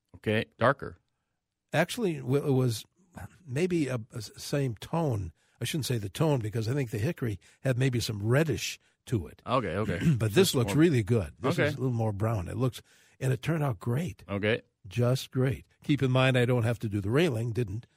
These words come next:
Speaker 2: because
Speaker 1: Yep.
Speaker 2: it's, it's low maintenance. Uh,
Speaker 1: So you sanded it all the way back down again?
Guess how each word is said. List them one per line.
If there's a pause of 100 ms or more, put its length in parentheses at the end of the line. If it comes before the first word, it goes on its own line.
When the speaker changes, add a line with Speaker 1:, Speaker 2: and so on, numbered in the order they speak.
(140)
Speaker 2:
because
Speaker 1:
Yep.
Speaker 2:
it's,
it's
low
maintenance.
Uh, (180)
Speaker 1:
So
you
sanded
it (100)
all
the
way
back
down
again?